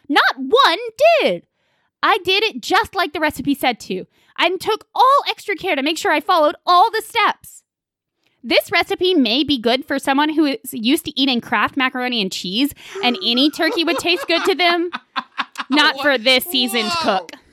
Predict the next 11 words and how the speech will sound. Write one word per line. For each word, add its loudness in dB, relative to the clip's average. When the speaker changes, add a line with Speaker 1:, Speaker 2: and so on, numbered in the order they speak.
Speaker 2:
Whoa. -6
I 0
was 2
sitting -2
there 4
thinking, 2
"Oh, 4
poor," 2
this 0
is -10
Karen? 0